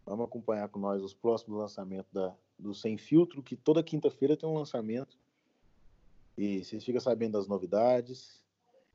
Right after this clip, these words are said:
Bora acompanhar a nossa live. Dia trinta e um, às duas e meia da tarde, nós vamos tá lá, Apóstolos, esperando todo mundo entrar e assistir nós cantar. E um abração pra vocês tudo, eu vou passar pro meu parceiro.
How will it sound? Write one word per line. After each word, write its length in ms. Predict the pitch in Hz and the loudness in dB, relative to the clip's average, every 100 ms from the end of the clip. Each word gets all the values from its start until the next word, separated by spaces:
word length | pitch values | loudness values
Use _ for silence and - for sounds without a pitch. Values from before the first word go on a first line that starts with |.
| _ - _ | _ -20 _
Bora 340 | 107 135 135 | 6 8 8
acompanhar 380 | 123 127 123 117 | 4 -6 -4 -4
a 40 | 110 | -6
nossa 260 | 107 - | -10 -8
live. 640 | 98 104 117 120 113 117 117 _ _ _ | -2 -2 -2 -4 -8 -14 -20 _ _ _
Dia 320 | - 120 113 - | -12 -6 -4 -6
trinta 360 | - 113 110 101 | -10 -12 -8 -4
e 180 | 95 98 | -2 -2
um, 280 | 120 120 107 | -4 -4 -6
às 80 | |
duas 280 | 101 123 113 | -4 -2 -2
e 60 | 113 | -6
meia 220 | 107 107 | -6 -4
da 120 | 95 - | -6 -6
tarde, 240 | 104 110 110 | 0 2 2
nós 180 | 107 101 | -2 -6
vamos 220 | 110 104 | -8 -6
tá 140 | 101 | -6
lá, 320 | 92 104 104 101 _ _ _ - | 0 2 2 -2 _ _ _ -20
Apóstolos, 800 | 82 _ 123 143 143 135 127 | -20 _ 2 2 2 -6 -12
esperando 420 | - - 123 123 120 | -12 -8 -8 -8 -12
todo 220 | - 143 135 | -10 -10 -8
mundo 440 | 131 147 160 160 _ - _ _ _ _ - | -10 -8 -8 -8 _ -20 _ _ _ _ -12
entrar 440 | 117 110 117 131 | -12 -8 -2 -2
e 40 | 135 | -2
assistir 320 | 135 127 139 | -6 -14 -10
nós 160 | 135 | -8
cantar. 420 | 135 143 123 92 - _ _ _ _ _ _ - _ _ _ - - - _ - - - | -6 -6 -6 -8 -10 _ _ _ _ _ _ -20 _ _ _ -20 -20 -20 _ -20 -20 -18
E 100 | 92 | -10
um 60 | 101 | -8
abração 420 | 107 117 - 120 | -4 -6 -6 -10
pra 100 | 110 | -6
vocês 180 | 123 117 | -6 -4
tudo, 160 | 117 | -4
eu 40 | 117 | -4
vou 100 | 117 | -2
passar 300 | 113 107 110 | -4 -4 -6
pro 100 | - | -6
meu 80 | 104 | -2
parceiro. 420 | 101 95 - - | 0 -2 -6 -20